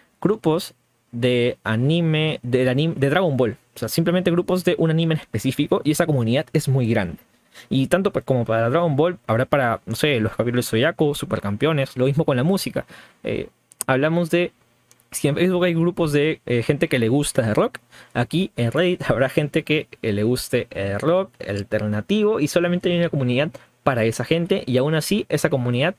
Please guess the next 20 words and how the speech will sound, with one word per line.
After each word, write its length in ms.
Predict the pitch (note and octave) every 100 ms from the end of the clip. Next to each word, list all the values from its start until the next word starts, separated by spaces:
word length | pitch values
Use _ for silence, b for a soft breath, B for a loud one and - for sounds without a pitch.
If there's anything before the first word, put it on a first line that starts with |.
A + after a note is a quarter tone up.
| -
cuenta 320 | C#3+ D3 D3+
con 320 | D#3 D#3+ D3+
miles 400 | D3 G#3 A#3 - -
o 100 | C#3+
incluso 360 | D3 E3+ G3
millones 400 | D3+ B2 C#3+ C#3+
de 100 | D#3
miembros. 440 | A3 F#3+ G#2+ - - B B B B B _ _ -
Tan 180 | A#3+ F#3+
grande 280 | F#3 F3
es 80 | D3
Reddit 260 | D#3+ E3+ F3
que 140 | A#2
llega 160 | A#2 D3
a 20 |
estar 240 | - D3 D3+
en 120 | C3
el 120 | G#2+
top 160 | - C#3
veinte 400 | C3 D3 D3 B2+